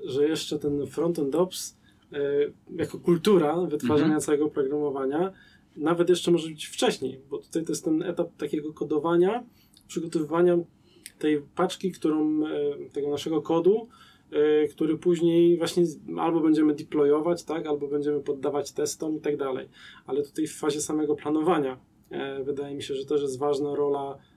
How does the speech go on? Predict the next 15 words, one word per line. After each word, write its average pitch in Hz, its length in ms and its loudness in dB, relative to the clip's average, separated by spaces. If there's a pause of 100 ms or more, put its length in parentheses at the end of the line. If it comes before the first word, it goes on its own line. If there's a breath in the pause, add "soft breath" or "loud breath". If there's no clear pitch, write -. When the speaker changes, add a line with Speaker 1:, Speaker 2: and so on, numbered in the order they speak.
(120)
Speaker 1:
e, 139 200 -4
frontendowca 143 1040 -4
przy 143 480 0
tworzeniu 165 400 2
samych 143 320 -4
wymagań, 135 420 -8 (420)
gdzie, 131 480 -6 (380 soft breath)
gdzie 139 180 -2
mamy 147 460 2 (180)
jakieś, 143 400 -6
em, 143 60 0 (560)
wymagania 147 500 2 (400)
od 120 160 -8
biznes 151 340 0
analityka 147 640 -2